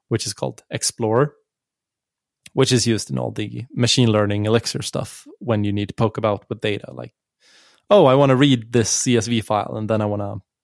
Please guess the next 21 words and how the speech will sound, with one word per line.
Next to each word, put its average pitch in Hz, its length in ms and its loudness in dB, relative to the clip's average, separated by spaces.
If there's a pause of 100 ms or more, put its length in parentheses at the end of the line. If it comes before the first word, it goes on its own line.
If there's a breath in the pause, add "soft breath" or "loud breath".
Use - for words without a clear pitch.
pull 107 300 0
some 101 400 -10
rows 113 320 2
from 110 260 -2
it. 107 240 -2
I 104 60 -4
wanna 104 600 -8
ask 117 280 -2
questions - 720 -4
of 110 140 -4
it." 104 120 -4 (1080)
And 117 120 0
that 113 160 0
already 107 400 0
uses 135 600 2 (360)
Polars, - 580 0
which - 220 -8
uses 107 340 -8
Arrow. 117 380 -2 (1200 soft breath)
So, 101 340 -8 (300)
uh, 107 340 -8